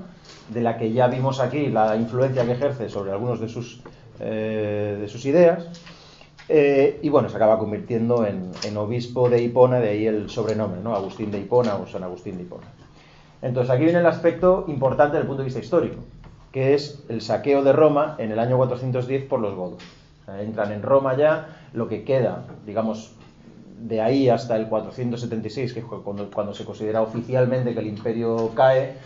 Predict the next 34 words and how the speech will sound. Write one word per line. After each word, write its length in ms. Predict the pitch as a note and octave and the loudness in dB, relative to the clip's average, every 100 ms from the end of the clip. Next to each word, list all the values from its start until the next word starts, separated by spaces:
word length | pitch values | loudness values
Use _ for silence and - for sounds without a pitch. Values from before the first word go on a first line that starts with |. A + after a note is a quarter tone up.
| - - | -20 -8
pues 140 | - | -6
lo 100 | A2+ | -4
que 80 | G#2 | 0
quedan 220 | B2 B2 | 2 2
son 200 | C3 B2+ | 0 0
los 100 | B2+ | 0
rescoldos 680 | A#2 - - B2+ A2+ G#2+ G2+ | 0 -4 2 2 2 -4 -2
ya 180 | G#2+ G2 | -2 -2
del, 300 | F#2+ F2+ F2 - - _ | -4 -8 -14 -20 -20 _
del 260 | G#2+ G#2 G2+ | -8 -6 -6
imperio, 400 | G2+ B2+ A#2 F#2+ | -2 2 2 2
¿no? 120 | A#2 | 0
La 120 | F#2+ | 0
ruina. 280 | F#2 A#2+ F#2+ | 0 -2 -2
Hay 100 | B2 | -2
una 540 | C#3 C3+ C3+ C3 C3 A#2+ A2+ A2+ A#2+ | 0 2 4 4 2 0 -8 -10 -6
más 200 | B2 C3+ | -6 -4
o 40 | |
menos 120 | B2+ | -4
reciente 320 | A#2+ C#3 A#2+ | -4 -4 -4
película 460 | B2 B2+ B2 A#2+ A2+ | -4 -4 -2 -2 0
que 120 | A2+ | -2
no 120 | A#2 | -2
está 180 | A#2+ A#2 | -2 0
mal, 180 | C3 B2 | 2 2
pero 140 | G#2+ | 0
no 80 | A2+ | -4
deja 160 | A2 A2 | -4 -6
de 60 | |
ser 120 | A2 G#2 | -6 -10
una 100 | G#2 | -8
película 340 | A2 G#2 G#2 | -8 -6 -4
de 60 | G#2 | -2
aventuras, 520 | G#2+ B2 A2+ A2 | -4 -4 -6 -6